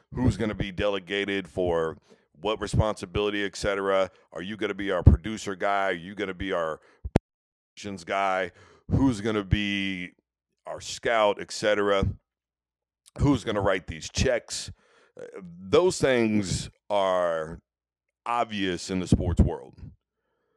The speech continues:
When you have a lot of different owners,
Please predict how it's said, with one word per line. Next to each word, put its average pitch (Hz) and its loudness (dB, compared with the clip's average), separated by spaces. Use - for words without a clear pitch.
When 92 -4
you 110 4
have 113 2
a 104 8
lot 107 4
of 127 2
different 117 6
owners, 98 6